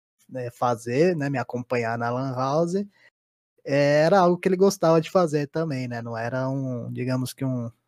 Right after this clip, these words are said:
uma coisa chata pra ele, porque ele acabava jogando também, a gente jogava junto.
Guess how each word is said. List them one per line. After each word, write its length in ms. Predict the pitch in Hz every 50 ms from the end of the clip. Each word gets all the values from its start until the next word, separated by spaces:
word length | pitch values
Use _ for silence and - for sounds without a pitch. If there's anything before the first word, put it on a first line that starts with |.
| _ _ _ _ _ _ _ _
uma 120 | 139 135
coisa 300 | - - 139 131 139 143 139
chata 440 | - - - 135 127 127 - 139 131
pra 240 | - - 165 165
ele, 280 | 143 123 120 117 113 117
porque 220 | - _ _ -
ele 80 | 123 131
acabava 440 | 131 - - 147 139 139 135 135 139
jogando 440 | 139 165 175 160 147 147 160 165 160
também, 260 | 165 147 131 135 135
a 20 | 139
gente 140 | - -
jogava 400 | 143 143 139 147 147 151 175 175
junto. 320 | 147 113 104 104 - -